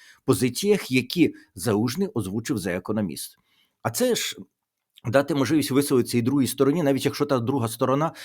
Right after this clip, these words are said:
<coughs> не має що сказати, це дуже американський підхід. І тому, і тому його пробую запитувати, зокрема, і про подібні теми. Саме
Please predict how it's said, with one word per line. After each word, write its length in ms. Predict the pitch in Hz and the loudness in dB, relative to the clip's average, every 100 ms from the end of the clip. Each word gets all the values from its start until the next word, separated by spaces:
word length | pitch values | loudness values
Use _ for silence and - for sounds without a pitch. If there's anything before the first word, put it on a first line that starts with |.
| - - | -18 -4
<coughs> 360 | - - 960 - | 0 4 4 6
не 120 | 160 | 6
має 260 | 147 160 135 | 8 4 2
що 160 | - | 0
сказати, 560 | - - 147 247 - - - - _ | -4 -2 -2 -2 -6 -12 -16 -20 _
це 140 | - | -2
дуже 200 | 156 202 | 0 0
американський 540 | 170 170 165 151 - 151 | 0 0 -2 -6 -6 -8
підхід. 440 | 160 - 87 - _ _ _ | -10 -8 -12 -12 _ _ _
І 80 | 165 | -2
тому, 480 | - 220 294 269 - _ - _ | 4 2 2 -4 -8 _ -20 _
і 100 | 139 | -2
тому 280 | 143 202 262 | 2 0 0
його 200 | 240 220 | -2 -4
пробую 400 | - 254 180 120 | -6 -6 0 0
запитувати, 580 | 113 131 202 147 139 113 | 0 -2 -4 -4 -4 -4
зокрема, 440 | 123 143 185 202 | -4 -4 -4 -2
і 60 | 156 | -2
про 160 | - | -4
подібні 540 | - 139 - 180 160 147 | -4 -4 -2 -4 -2 -4
теми. 460 | 147 160 120 76 - - _ | -2 -2 -2 -4 -12 -20 _
Саме 720 | - - 180 202 202 98 - | -8 -2 0 0 0 -4 -8